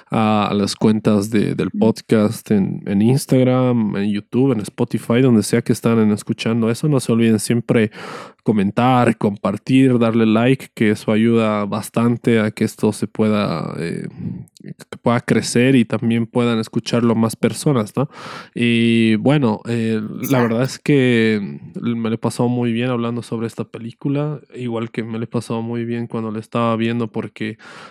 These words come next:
Speaker 1: eh, nada, me, me he reído mucho, me he reído mucho. Eh, no, no recuerdo cuándo ha sido la última vez que, eh, estaba riendo tanto en un cine porque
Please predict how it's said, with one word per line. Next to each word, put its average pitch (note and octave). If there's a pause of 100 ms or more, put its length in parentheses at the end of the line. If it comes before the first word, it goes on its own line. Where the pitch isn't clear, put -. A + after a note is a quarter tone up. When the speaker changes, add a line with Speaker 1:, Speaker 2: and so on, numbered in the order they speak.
(100)
Speaker 1:
eh, G2+
nada, A#2+
me, A2+
me A2+
he B2
reído A#2+
mucho, A#2+
me A#2
he A#2+
reído B2+
mucho. A2+ (400)
Eh, A2
no, A#2 (120)
no C#3
recuerdo C#3+
cuándo C#3
ha C3
sido C#3+
la C3
última B2+
vez A#2
que, -
eh, - (120)
estaba A#2+
riendo A2+
tanto A2
en A2+
un G#2+
cine B2
porque G#2